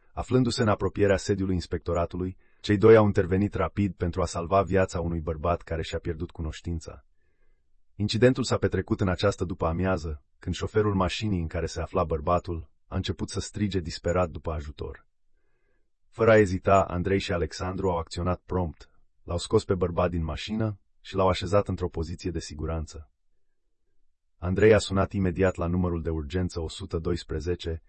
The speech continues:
solicitând asistență medicală, iar până la sosirea ambulanței, cei doi tineri jandarmi au supravegheat starea bărbatului,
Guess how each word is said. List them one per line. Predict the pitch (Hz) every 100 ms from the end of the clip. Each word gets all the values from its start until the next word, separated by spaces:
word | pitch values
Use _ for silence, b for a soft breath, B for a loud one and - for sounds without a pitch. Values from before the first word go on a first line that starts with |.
| - _
solicitând | - 113 113 107 123 117
asistență | - - - - 107 98
medicală, | 90 85 - 76 - - _ _
iar | 95 95
până | - 113
la | 104
sosirea | - 95 104 95
ambulanței, | 87 82 90 87 92 87 b b b b
cei | 110
doi | 104 107
tineri | 104 101 85
jandarmi | 87 87 90 87 82 -
au | 87
supravegheat | - - 87 87 95 -
starea | - 101 87
bărbatului, | 80 78 85 80 78 78